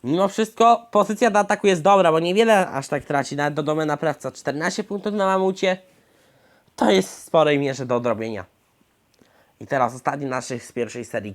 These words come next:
Kamil Stoch, dwieście czterdzieści cztery i pół metra prowadzi, potrzebuje Kamil. Trzymajmy kciuki za naszego mistrza, mistrz świata z Waldifiemem, trzykrotny mistrz olimpijski, Kamil Stoch.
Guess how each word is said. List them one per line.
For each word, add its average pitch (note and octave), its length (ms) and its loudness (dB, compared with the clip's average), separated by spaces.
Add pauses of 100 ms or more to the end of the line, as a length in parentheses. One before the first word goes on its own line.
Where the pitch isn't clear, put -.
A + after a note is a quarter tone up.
(120)
Kamil G#3+ 460 2
Stoch, F3+ 380 4
dwieście E3+ 320 -2
czterdzieści A3 340 -2
cztery G#3+ 240 2
i - 20 -6
pół G#3+ 120 -2
metra G#3+ 280 2
prowadzi, G3+ 400 0
potrzebuje E3+ 340 -4
Kamil. B2+ 380 -2 (840)
Trzymajmy A3+ 440 4
kciuki - 260 -8
za G#3+ 80 0
naszego G#3 360 2
mistrza, A3+ 420 2
mistrz A3+ 240 0
świata A#3+ 240 2
z G3 40 -2
Waldifiemem, A3 480 4
trzykrotny A#3 440 2
mistrz A#3 220 4
olimpijski, A3+ 540 2
Kamil B3 420 4
Stoch. A#3+ 520 2